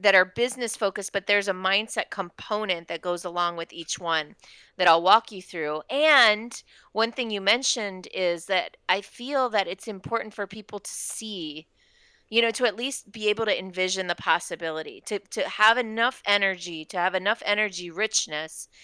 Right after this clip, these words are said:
to be able to say, "Yeah, I could, I really, there's something else that I want." And I'll talk about desire in a minute. Um, but just, like, to, to be able to know that there's hope.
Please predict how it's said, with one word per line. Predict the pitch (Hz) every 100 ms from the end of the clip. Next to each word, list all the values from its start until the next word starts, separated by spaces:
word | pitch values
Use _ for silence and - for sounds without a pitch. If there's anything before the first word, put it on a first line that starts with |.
| - - - -
to | 240
be | 220
able | 220 220
to | 220
say, | - 220 202
"Yeah, | 196 208 196 170 -
I | 214
could, | 226 269 - _ _ -
I | 208
really, | 233 240 226 180
there's | 226 226
something | - 233 226 220
else | 190 185 -
that | 190
I | 165
want." | 156 156 151 139
And | 156
I'll |
talk | 156 180 160
about | 170 147 -
desire | 156 160 160 151 147
in | 151
a |
minute. | 156 160 147 - _ - - - _ -
Um, | 180 170 160
but | 208 202
just, | 254 254 -
like, | 208 196
to, | - 202 _
to | -
be | 233 240
able | 269
to | 277 - -
know | 214 202
that | 214 214
there's | 202 165 160
hope. | - 190 160 -